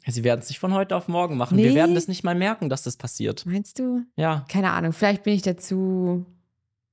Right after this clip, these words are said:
Speaker 1: Zwanzig fünfunddreißig.
Speaker 2: Ich denk mir halt immer noch, dass die sind halt Schweizer und brauchen für alles ewig.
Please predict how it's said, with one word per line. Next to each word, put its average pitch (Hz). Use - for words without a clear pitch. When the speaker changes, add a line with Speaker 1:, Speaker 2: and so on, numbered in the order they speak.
Speaker 1:
Zwanzig 175
fünfunddreißig. 175
Speaker 2:
Ich 320
denk -
mir 320
halt 277
immer 294
noch, 269
dass -
die 226
sind 247
halt 202
Schweizer 214
und 196
brauchen 185
für 180
alles 175
ewig. 165